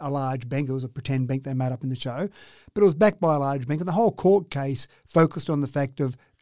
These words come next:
did this person give their money to them knowing it was high risk and therefore bad luck? They risked their money and they lost it. Or were they overly aggressive in the way they marketed it? And, of course,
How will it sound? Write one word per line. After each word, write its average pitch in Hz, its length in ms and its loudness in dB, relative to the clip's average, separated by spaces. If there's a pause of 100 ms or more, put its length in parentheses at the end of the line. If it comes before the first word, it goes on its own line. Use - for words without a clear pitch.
did 208 100 4
this 202 160 2
person 151 640 2 (320)
give 156 300 2
their 143 160 0
money 139 260 0
to 143 140 -2
them 139 160 2
knowing 135 260 4
it 139 80 -2
was 143 120 -8
high 147 200 -4
risk 135 360 0
and 156 140 -2
therefore 135 540 0 (360)
bad 127 220 0
luck? 151 260 0
They 127 140 -4
risked 143 280 4
their 147 100 0
money 143 240 2
and 127 80 2
they 127 80 0
lost 143 380 2
it. 165 140 2 (300)
Or 156 500 6 (220)
were 170 240 2
they 160 180 4
overly 143 340 2
aggressive 135 440 0
in 127 60 -2
the 131 80 0
way 135 160 0
they 135 140 0
marketed 170 500 0
it? 127 140 -14
And, 143 100 -4
of 131 120 -6
course, 135 280 -2